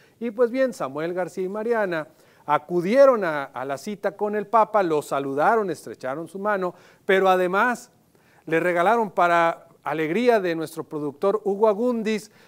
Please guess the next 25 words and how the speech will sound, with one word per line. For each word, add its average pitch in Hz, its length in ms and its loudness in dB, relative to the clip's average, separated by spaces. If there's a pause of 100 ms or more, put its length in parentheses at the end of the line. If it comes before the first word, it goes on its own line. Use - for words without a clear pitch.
la 156 260 2
playera 180 560 4
de 220 140 6
Tigres 214 680 2
autografiada 160 760 -6
por 151 200 -16
los 131 240 -18
tres 214 280 -6
argentinos 240 920 -10 (360)
que, 185 460 -8
eh, 131 380 -12
conforman 190 600 -8
o 131 100 -12
están, 160 300 -16
son 160 160 -16
parte 165 240 -10
de 180 80 -8
la 180 120 -12
plantilla 185 400 -12
de 190 100 -10
Tigres. 220 300 -8
Y 165 40 -6
aparte 202 360 -8
me 190 80 -12
dice, 185 280 -12